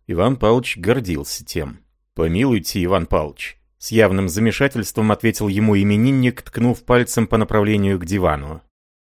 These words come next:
Над диваном висел писанный масляными красками портрет пожилого господина в мундире с красной лентой через левое плечо и с двумя звёздами.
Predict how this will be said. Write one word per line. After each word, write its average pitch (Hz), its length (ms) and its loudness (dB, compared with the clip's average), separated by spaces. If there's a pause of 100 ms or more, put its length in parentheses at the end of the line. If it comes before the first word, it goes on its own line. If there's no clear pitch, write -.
(240)
Над 90 220 -4
диваном 90 600 2
висел 95 520 -2
писанный 147 480 0
масляными 117 640 2
красками 135 580 0
портрет 123 540 -2
пожилого 120 580 2
господина 113 640 -2
в 76 100 -4
мундире 101 540 0
с - 100 -8
красной 110 480 2
лентой 123 360 2
через 107 320 0
левое 110 340 6
плечо 113 440 2
и 104 260 -4
с 87 80 -6
двумя 101 360 2
звёздами. 78 720 -2